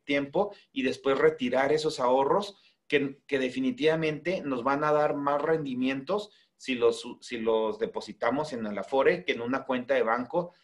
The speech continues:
donde por lo general no nos dan un rendimiento o nos empiezan a dar rendimientos cuando tienen, cuando son montos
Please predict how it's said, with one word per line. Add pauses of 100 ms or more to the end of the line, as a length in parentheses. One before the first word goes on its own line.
(180)
donde
por
lo
general
no
nos
dan
un
rendimiento (240)
o
nos
empiezan
a
dar
rendimientos
cuando
tienen,
cuando
son
montos